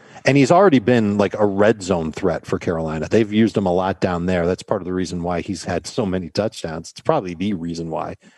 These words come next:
I think that he would come into play. Would I start him over Melvin? I don't know if I'm ready to start him in P P R over Melvin Gordon, but it would be close.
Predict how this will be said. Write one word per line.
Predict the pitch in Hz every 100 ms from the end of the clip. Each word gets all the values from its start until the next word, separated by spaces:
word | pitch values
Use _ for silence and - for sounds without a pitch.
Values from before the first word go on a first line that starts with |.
| _ _ -
I | 113
think | 143 123
that | 123 107
he | - 120
would | 110 104
come | 113 107
into | 101
play. | - - 110
Would | 117 123
I |
start | - 151 147
him |
over | 135 104
Melvin? | 95 98 123 139 165 165 175 _ _ _ _ _ _ _ _ _ _ _ _ _ _ -
I | - 202 220 233 233 233
don't | 226
know | 208
if | 185
I'm | 175
ready | 160 147
to |
start | - 131
him | 123
in | 110
P | -
P | 107 104
R | 87 87
over | 80
Melvin | 85 85 85
Gordon, | 82 80 82
but | 82 98
it |
would | 107 92
be | 92
close. | 90 82 -